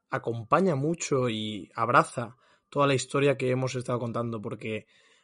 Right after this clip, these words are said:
aparte de que sean conquistadores, que hubiera sangre, que hubiera muerte,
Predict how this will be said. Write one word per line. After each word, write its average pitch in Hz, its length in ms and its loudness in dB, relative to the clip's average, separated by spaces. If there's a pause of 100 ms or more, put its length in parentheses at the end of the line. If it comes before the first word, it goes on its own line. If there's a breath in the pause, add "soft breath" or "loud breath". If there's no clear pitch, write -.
aparte 139 380 4
de 143 40 4
que 135 80 0
sean 131 200 -2
conquistadores, 120 720 0
que - 100 -14
hubiera 117 380 -4
sangre, 123 360 -4
que 120 60 -12
hubiera 110 240 -8
muerte, 135 520 -4